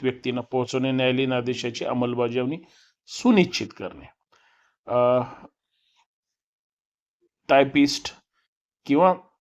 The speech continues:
सेनिटोग्राफिक जे असतात, निर्णय आदेश आणि इतर प्रकरणाशी संबंधित कागदपत्रांची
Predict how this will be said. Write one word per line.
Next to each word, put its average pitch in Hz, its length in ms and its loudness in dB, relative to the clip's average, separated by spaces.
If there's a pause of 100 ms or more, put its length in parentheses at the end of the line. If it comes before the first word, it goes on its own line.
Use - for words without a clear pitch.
(1000)
सेनिटोग्राफिक 127 1160 0
जे 123 100 -2
असतात, 110 340 -4 (200)
निर्णय 127 400 0
आदेश 127 400 0
आणि 127 200 -2
इतर 127 220 -6
प्रकरणाशी 123 540 -8
संबंधित 120 400 -10
कागदपत्रांची 117 760 -8